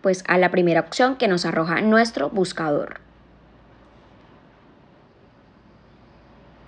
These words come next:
Una vez cargada la plataforma, nos dirigimos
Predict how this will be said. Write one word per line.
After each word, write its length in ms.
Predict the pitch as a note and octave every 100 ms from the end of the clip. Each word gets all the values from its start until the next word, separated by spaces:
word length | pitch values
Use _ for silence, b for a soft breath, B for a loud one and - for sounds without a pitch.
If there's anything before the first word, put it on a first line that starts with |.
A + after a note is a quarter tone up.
| -
Una 260 | A3+ A#3+ B3+
vez 200 | B3+ -
cargada 640 | G3+ F3+ G3 F#3+ F3 -
la 240 | - G3 G3
plataforma, 680 | A#3 A3+ B3+ B3+ G3+ G#3+ D4+ - - - - -
nos 140 | G3
dirigimos 580 | F3 F#3 F3+ G3+ A3 A3+